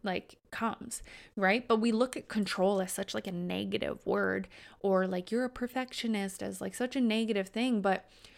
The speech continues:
you know, if we actually were able to, it's kinda like with children. I know I'm kinda bouncing around here, but,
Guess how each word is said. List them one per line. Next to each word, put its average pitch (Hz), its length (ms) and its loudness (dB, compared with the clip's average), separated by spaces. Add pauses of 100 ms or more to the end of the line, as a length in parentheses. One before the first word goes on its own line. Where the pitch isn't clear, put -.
(140)
you 220 80 6
know, 220 120 6
if 214 120 2
we 220 100 6
actually 247 400 4
were 214 240 2
able 208 280 4
to, - 220 -4
it's 240 120 -4
kinda 403 180 2 (100)
like 392 120 4
with - 100 4
children. 185 540 0 (600)
I 220 60 4
know 214 140 4
I'm 220 40 2
kinda 214 160 4
bouncing 190 360 2
around 180 300 -2
here, - 200 -6
but, - 220 -4